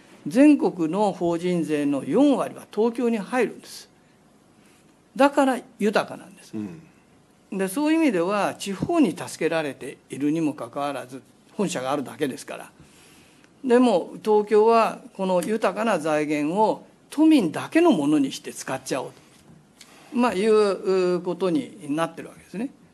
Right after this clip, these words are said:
Speaker 1: だから、東京以外から見ると、
Speaker 2: うん。
Speaker 1: 変じゃないかと。ね、東京にいる人はいいですけど、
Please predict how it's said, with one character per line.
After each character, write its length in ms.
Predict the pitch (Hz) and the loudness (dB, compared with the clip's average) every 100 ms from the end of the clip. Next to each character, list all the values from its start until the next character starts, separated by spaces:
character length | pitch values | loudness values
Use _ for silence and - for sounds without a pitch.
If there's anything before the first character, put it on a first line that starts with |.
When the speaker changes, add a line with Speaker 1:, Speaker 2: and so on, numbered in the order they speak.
| - | -2
Speaker 1:
だ 140 | 220 | 0
か 60 | 233 | 2
ら、 100 | 190 | 2
東 300 | 185 302 294 | 4 2 4
京 200 | 311 302 | 2 2
以 120 | 311 | 2
外 220 | 294 196 | 2 0
か 120 | 139 | -4
ら 120 | 127 120 | -8 -8
見 200 | 147 190 | -4 -2
る 120 | 147 | -2
と、 280 | - 156 120 | -4 -4 -4
Speaker 2:
う 20 | |
ん。 100 | 107 90 82 - - _ | -8 -12 -16 -20 -20 _
Speaker 1:
変 300 | - 370 427 | -8 -4 0
じ 80 | 427 | 0
ゃ 80 | |
な 160 | - 269 | 0 -6
い 80 | 262 | -4
か 180 | - - | -4 -2
と。 220 | - - - - _ _ - | -4 -10 -16 -20 _ _ -10
ね、 160 | 202 - | -10 -2
東 180 | 277 285 | 0 2
京 140 | 302 | 2
に 100 | 302 | 4
い 20 | 302 | 4
る 40 | |
人 140 | - - | 2 -6
は 80 | |
い 80 | 131 | -8
い 40 | 131 | -10
で 100 | - | -14
す 100 | - | -20
け 80 | |
ど、 280 | - 160 143 | -10 -8 -8